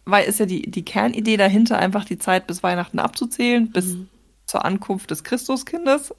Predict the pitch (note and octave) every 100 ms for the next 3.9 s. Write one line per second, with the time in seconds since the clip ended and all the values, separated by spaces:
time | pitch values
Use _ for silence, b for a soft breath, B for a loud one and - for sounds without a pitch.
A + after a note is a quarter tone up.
0 | - F3+ F#3 F#3 G3 G3 E3 - E3 D#3+
1 | - - A#3+ - B3 B3+ C#4+ C#4 b b
2 | _ G3 E3+ F3+ F3+ F3 F3 E3+ E3+ E3+
3 | E3 G#3 F#3 F3 F#3+ - F3+ F3